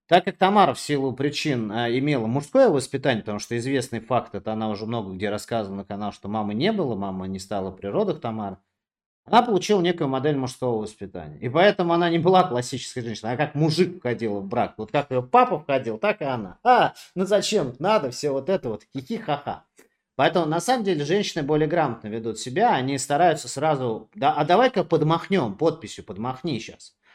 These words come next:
Подмахни здесь, подмахни здесь». Тут у нас, э, забавная история произошла буквально на днях. Э, мы, у нас часто приходят мужчины-клиенты, которые вот говорят так: «Я с женой,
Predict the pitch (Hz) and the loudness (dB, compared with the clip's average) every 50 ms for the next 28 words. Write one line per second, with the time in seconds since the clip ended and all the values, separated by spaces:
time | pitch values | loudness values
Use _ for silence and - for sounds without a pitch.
0 | _ _ - 107 135 151 151 151 202 185 147 127 170 240 254 196 - 156 135 143 | _ _ -6 0 0 0 0 2 0 -2 -2 -2 -2 -2 -2 -2 -4 -4 -4 -2
1 | 147 139 - 175 170 151 131 113 101 107 - - - - - _ - 165 165 165 | -4 -4 -4 -4 -4 -4 -4 -6 -6 -8 -14 -20 -20 -20 -20 _ 0 0 2 2
2 | 160 175 170 156 156 - 123 135 143 139 139 139 131 123 117 143 147 143 151 165 | 2 2 2 2 0 -2 -2 0 2 4 4 4 2 2 2 2 2 4 4 4
3 | 151 139 135 139 143 - - 220 208 180 143 127 127 123 113 123 123 - - 143 | 4 4 2 -2 -2 0 2 2 4 2 0 0 -4 -4 -2 -4 -4 -4 -2 0
4 | 147 156 139 - - _ _ _ _ _ _ _ _ _ _ - 127 127 135 156 | 0 0 0 -2 -6 _ _ _ _ _ _ _ _ _ _ -8 -6 0 4 4
5 | 147 139 127 123 120 120 127 123 113 123 147 175 214 226 220 - 147 123 120 117 | 6 6 4 2 0 -2 -2 -2 -2 0 4 4 4 4 4 2 0 0 0 2
6 | 113 110 110 110 107 104 104 101 95 98 98 104 104 107 104 101 98 95 98 107 | 0 0 0 0 0 0 -2 -2 -4 -6 -6 -6 -6 -6 -6 -6 -8 -8 -8 -6
7 | 117 127 123 127 - - - 180 160 151 - 156 - 113 113 - - 110 104 - | -4 -4 -4 -6 -2 2 2 4 4 2 0 -6 -8 -8 -8 -6 -6 -8 -6 -6
8 | 107 113 110 - - 135 110 101 - - 101 104 117 170 220 214 208 139 - 123 | -8 -8 -6 -6 -6 -6 -6 -6 -8 -8 -6 -4 -4 -4 -2 -2 -4 -4 -4 -6
9 | - - 127 127 120 123 120 120 117 123 135 123 127 - 110 95 - - 120 143 | -4 -4 -4 -2 -2 -4 -2 -2 -2 -2 0 -2 -2 -4 -6 -6 -4 -2 -2 0
10 | 156 147 131 147 147 160 160 147 123 123 | 0 0 -2 -2 -2 0 0 0 -2 -2